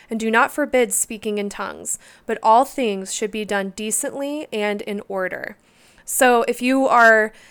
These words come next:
in a, you know, a nar or hypercharismatic prayer circle, you're gonna be hearing a lot of hollering and, you know, hooting and hollering and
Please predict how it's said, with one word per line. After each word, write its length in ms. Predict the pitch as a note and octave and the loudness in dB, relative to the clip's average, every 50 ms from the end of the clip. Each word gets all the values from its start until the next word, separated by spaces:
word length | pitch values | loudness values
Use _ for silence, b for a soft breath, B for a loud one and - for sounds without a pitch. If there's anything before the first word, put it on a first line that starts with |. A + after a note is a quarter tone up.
| B B B - | B B B -2
in 140 | A#3 A#3 A#3 | 0 2 2
a, 280 | A3 G#3+ G#3+ G#3 G3+ - _ _ _ _ _ _ _ _ - | 2 2 0 0 -2 -6 _ _ _ _ _ _ _ _ -8
you 140 | B3+ A3+ G#3 | -4 -2 0
know, 220 | G#3 G3+ G3+ G3+ | 0 0 0 0
a 80 | G3+ G3+ | -2 -2
nar 560 | G#3 G#3 G#3 G#3 G#3+ G#3 G#3 G#3 G#3 G#3 G#3+ | -2 0 2 2 4 4 4 2 2 0 0
or 480 | - A3 G#3+ G#3+ G#3 G#3 G3+ G3+ - - | 0 0 2 2 4 4 2 2 0 -2
hypercharismatic 1040 | - - A3 A3 A3 A3 A3 - A3 G#3 G#3 G3+ - G#3 G3 G3 F#3+ G3+ - - - | -4 -4 -4 -4 -4 -6 -6 -4 -4 -4 -4 -4 -4 -4 -4 -4 -4 -6 -10 -12 -14
prayer 640 | - - - C4+ C4 C4 B3 G#3+ G3+ G3+ G3+ G3+ - b b b b b b b b b b b | -10 -2 0 2 4 6 6 6 4 4 2 -2 -8 b b b b b b b b b b b
circle, 800 | - - - A#3 A3 A3 - A3 G#3+ G#3 G3+ G3+ G#3 G#3 G#3 _ _ _ _ _ _ _ | -6 -2 0 0 0 0 0 0 2 2 2 0 0 -4 -8 _ _ _ _ _ _ _
you're 180 | - A3+ A#3+ A3 | -6 -2 -2 0
gonna 160 | A3 A3+ A3 G#3+ | 0 0 -2 -2
be 100 | A3+ G#3+ | -4 -8
hearing 480 | - - A#3 G#3+ G#3+ G#3 G#3 G3+ G3+ | -6 -4 -2 -2 0 0 -2 -4 -4
a 80 | - G3+ | -6 -4
lot 220 | G3+ G#3 G3+ G3 | 0 0 0 0
of 80 | G3+ F#3+ | 0 -4
hollering 640 | - - - A#3+ B3 B3 A#3+ A#3+ B3 B3 B3 A#3+ A3 | -6 -4 0 0 2 2 2 0 0 0 0 -2 -4
and, 120 | G3 G3 | -4 -4
you 60 | G3+ | -4
know, 140 | F#3 F#3+ F#3 | -4 -6 -6
hooting 320 | F3+ G#3 C4+ D4 - B3+ | -4 -4 -6 -4 -4 -4
and 100 | A3+ G#3 | -4 -4
hollering 600 | G3+ G3 A#3+ C4 C4+ C4 B3+ B3+ B3+ B3+ B3+ B3+ A#3+ | -2 0 0 0 0 0 0 0 -2 -2 -2 -2 -4
and 240 | G#3 F#3+ F#3 F#3 | -4 -6 -8 -10